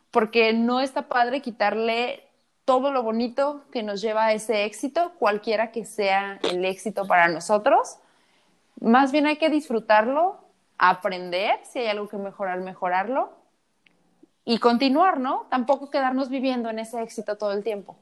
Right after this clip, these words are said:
o sea, porque hay muchas más cosas, o sea, lo disfrutas, son momentos, van y vienen, no van a durar toda la vida, los momentos buenos no duran toda la vida, los momentos malos tampoco duran toda la vida.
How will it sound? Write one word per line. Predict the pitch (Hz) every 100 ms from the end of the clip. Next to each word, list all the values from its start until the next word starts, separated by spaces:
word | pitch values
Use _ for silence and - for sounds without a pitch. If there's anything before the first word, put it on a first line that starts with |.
| -
o | 196
sea, | 208
porque | 196 214
hay | 247
muchas | 247 269 269 226
más | 220 -
cosas, | 233 208 190
o |
sea, | 185 190
lo | 196
disfrutas, | 190 196 240 254 190
son | 226 233
momentos, | 247 269 240 190
van | - 202
y | 233
vienen, | 233 240 202 165 _ _ _ _ _
no | 208 220
van | 240
a | 240
durar | 214 202 202 -
toda | 208 196
la | 190 190
vida, | 180 151 160
los | 175 175
momentos | 185 202 208 233
buenos | 208 214 214 202
no | 185
duran | 175 170 165
toda | - 175
la | 190
vida, | 240 269 285
los | 240
momentos | 214 196 185 -
malos | 185 175 185
tampoco | 175 165 165 170
duran | 165 170 170
toda | - 80
la | 76
vida. | - -